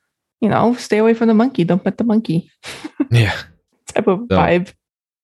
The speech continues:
Speaker 2: but I was really curious. So this is nothing, Josh, in the game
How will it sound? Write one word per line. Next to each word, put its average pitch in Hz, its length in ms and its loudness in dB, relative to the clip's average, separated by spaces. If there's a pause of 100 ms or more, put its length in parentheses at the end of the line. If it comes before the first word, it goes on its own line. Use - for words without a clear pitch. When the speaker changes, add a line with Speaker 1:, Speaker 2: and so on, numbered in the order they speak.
(460)
Speaker 2:
but 127 180 2
I 127 60 4
was 151 180 2
really 247 280 4
curious. 139 540 0
So 123 480 4
this 135 300 2
is 170 60 2
nothing, 139 320 0
Josh, 95 560 -2 (680)
in 123 80 -4
the 104 100 -2
game 92 460 -4